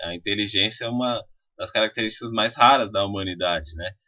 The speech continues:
E pessoas inteligentes e felizes é mais raro ainda, né? Foi uma frase dita por alguém que eu não me recordo agora. Enquanto você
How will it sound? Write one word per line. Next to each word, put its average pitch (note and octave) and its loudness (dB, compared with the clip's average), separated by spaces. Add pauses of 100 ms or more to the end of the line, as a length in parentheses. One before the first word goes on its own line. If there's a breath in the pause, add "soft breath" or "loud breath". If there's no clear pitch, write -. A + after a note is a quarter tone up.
(400)
E A2+ -8
pessoas D3 0
inteligentes C#3+ 0
e D#3 -6
felizes D3+ 2
é C#3+ 0
mais D#3 2
raro F3+ 2
ainda, D3 0
né? A#2+ -6
Foi G2 -12
uma F2+ -8
frase G2 0
dita - -16
por F#2+ -14
alguém F#2 -6
que A#2 -16
eu G#2 -14
não F#2 -14
me F2+ -10
recordo - -2
agora. C#3 2 (1900)
Enquanto E3+ -2
você D3 0